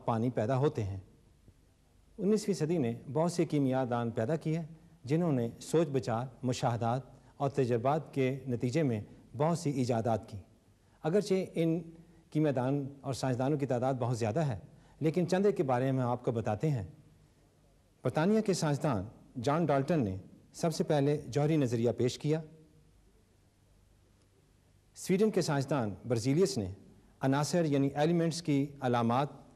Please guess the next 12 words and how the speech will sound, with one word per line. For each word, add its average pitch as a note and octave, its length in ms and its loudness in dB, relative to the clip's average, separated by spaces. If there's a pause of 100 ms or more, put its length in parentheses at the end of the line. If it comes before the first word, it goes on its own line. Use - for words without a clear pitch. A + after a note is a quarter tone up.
(200)
को C3+ 80 2
लफ्जी D3+ 260 2
तौर C#3 180 0
पर A#2 140 0
तहरीर B2 340 0
किया, D3 280 0 (360)
जो C3 160 0
कि C#3+ 180 -2
आज C#3 220 2
तक B2+ 200 -2
राइज G#2+ 280 0
है। F#2+ 120 -12